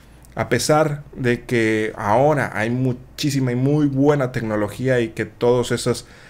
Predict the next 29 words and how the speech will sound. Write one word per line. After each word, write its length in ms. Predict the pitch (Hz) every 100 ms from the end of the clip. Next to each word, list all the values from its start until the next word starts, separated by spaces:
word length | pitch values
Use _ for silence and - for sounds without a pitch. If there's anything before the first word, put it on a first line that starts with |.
| -
muñecos 640 | 123 120 123 127 123 123 117
que 100 | 120
van 220 | 117 117
a 80 | 117
ustedes 440 | 104 - 113 113
ver 140 | 107 104
si 140 | 110
ven 140 | 107
la 100 | 107
película 340 | 107 107 110 107
y 40 |
no 120 | 107
la 80 | 110
habían 200 | 113 113
visto, 340 | 135 139 175 185 - _ - - - - - - - - -
mm, 160 | 135 139 -
mm, 280 | 131 104 95 -
obviamente 460 | 110 107 113 107
con 140 | 107 101
la 80 |
tecnología 520 | 95 101 98 98 113 110
de 60 |
ahora 320 | 107 107 107
se 160 | - 95
supera, 580 | - 95 156 165 156 - - - - -
pero 480 | 185 214 180 214 262 - - - - - -
el, 200 | 131 123
la 180 | 120 113
historia 680 | 110 - - 175 131 101